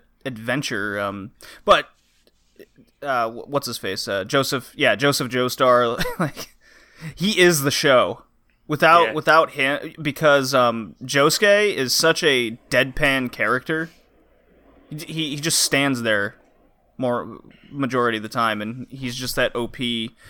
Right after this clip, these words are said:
Speaker 1: uh, fighting character, as my cat, uh, <laughs> knocks the mic around. Um, and then I started Diamond is Unbreakable, and, like, I, I just got to the point where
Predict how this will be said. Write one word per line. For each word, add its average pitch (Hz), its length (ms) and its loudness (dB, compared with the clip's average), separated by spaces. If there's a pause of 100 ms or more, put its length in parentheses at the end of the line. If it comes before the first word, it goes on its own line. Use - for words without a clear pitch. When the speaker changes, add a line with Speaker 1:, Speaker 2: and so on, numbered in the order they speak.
(400)
Speaker 1:
uh, 120 180 2
fighting 180 320 4
character, 98 320 2
as - 160 2
my 92 80 0
cat, 107 320 4 (260)
uh, 101 300 -6 (300)
<laughs> - 280 -12
knocks 123 280 -6
the 110 80 -10
mic 107 260 -6
around. 123 320 -4 (480)
Um, 120 440 0 (1800)
and 165 120 2
then 226 360 4
I 180 160 0
started 170 400 4
Diamond 160 320 4
is 143 100 0
Unbreakable, 127 840 0
and, 120 320 -2 (1700)
like, 135 240 -4 (420)
I, 131 200 0
I 147 40 0
just 165 240 -2
got 170 160 4
to 160 80 -6
the 127 60 -8
point 143 260 0
where 120 420 -2